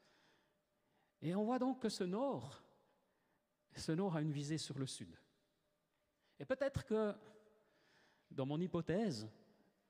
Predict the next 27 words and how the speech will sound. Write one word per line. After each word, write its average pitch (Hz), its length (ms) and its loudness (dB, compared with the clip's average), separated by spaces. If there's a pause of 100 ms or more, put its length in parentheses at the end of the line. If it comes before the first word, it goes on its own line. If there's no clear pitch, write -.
(100)
évidemment 160 280 0
je - 80 -8
peux 135 80 0
me 127 60 -2
tromper, 160 300 0
mais 233 120 4
peut-être 226 340 0
que 170 260 0 (500)
la 131 120 2
Russie, 151 320 0
peut-être 170 300 -2
que 156 80 2
Poutine, 156 400 -2
son 147 180 -2
but, 160 420 -2 (680)
c'est - 180 -2
de - 60 -10
s'élargir, 160 760 -2 (260)
mais 135 60 -2
c'est 180 160 -2
pas 214 140 2
dominer 151 360 2
le 151 60 0
monde 151 400 -2 (540)
de 113 80 -6
cette - 180 -6
façon-là, 113 480 -8